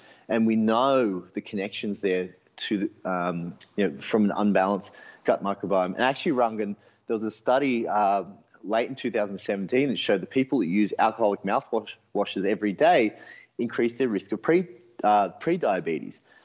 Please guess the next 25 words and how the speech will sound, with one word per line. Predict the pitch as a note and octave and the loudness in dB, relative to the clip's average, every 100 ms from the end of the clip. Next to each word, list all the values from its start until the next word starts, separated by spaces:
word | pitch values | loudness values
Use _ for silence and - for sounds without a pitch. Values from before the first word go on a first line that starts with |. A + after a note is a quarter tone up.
| _ - | _ -2
And | A2 | -2
so | - A2+ G#2 G2 - - | 2 4 4 4 0 -2
I | A#2+ | 0
think | B2+ | 2
the | A2 | 2
mechanism | D3 G3+ D3+ A2 G2 | 2 2 2 2 2
there | F#2+ G2+ | 4 4
is | G#2 | 2
that | - | 0
you | G2+ | 0
reduce | F#2+ G2 F#2+ C#3 F3 - - | 0 0 4 4 4 -2 -2
the, | A#2 G#2 G2+ - - _ _ | 2 2 2 -4 -20 _ _
um, | F2+ F#2 F#2+ F#2 | -4 0 0 2
diversity | G#2 G2 G#2 - G#2 G#2 | 2 4 2 2 2 0
in | - G2+ | 0 0
the | F#2 | 2
oral | G#2 D#3+ | 4 4
microbiome, | C#3+ G#2+ - F#2+ F#2+ F2 F#2+ - - _ | 2 0 -2 -2 -2 -4 -8 -12 -20 _
translates | - A2 F#2+ G#2 A#2+ - - | -4 -2 0 0 0 0 -10
to | - A2+ G#2+ | -6 0 0
the, | F#2 F#2 F2+ - - | 0 -2 -4 -8 -8
um, | F#2+ F#2 F#2 D#2 | -4 -2 -4 -4
re-, | E2+ - - | -6 -6 -2
reduction | G2+ G#2+ - - G2 | 2 2 0 -2 -2
of | F2+ | -2